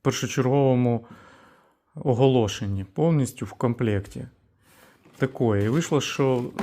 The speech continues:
замість одного кілограму проводка і сенсор, вага посилки вийшла шістнадцять кілограм. І, відповідно, транспортні витрати на авіадоставку за шістнадцять кілограм.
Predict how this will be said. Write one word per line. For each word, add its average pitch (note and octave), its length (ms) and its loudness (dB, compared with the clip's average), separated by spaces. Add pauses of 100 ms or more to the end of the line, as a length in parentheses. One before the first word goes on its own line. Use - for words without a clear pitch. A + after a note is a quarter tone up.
(120)
замість B2+ 640 0 (340)
одного C#3+ 380 2
кілограму F3 760 2 (680)
проводка B2+ 480 4
і A#2 60 0
сенсор, A#2 560 -2 (520)
вага A#2+ 260 0
посилки D3 580 -2
вийшла A2+ 540 -4
шістнадцять D3+ 640 -4
кілограм. C#3 540 -4 (680)
І, A2+ 60 -4
відповідно, C3+ 720 0 (1000)
транспортні B2 680 2
витрати C3+ 500 2
на G#2+ 140 -2
авіадоставку G2+ 880 -2
за G2 140 -8
шістнадцять - 600 -6
кілограм. F#2+ 600 -6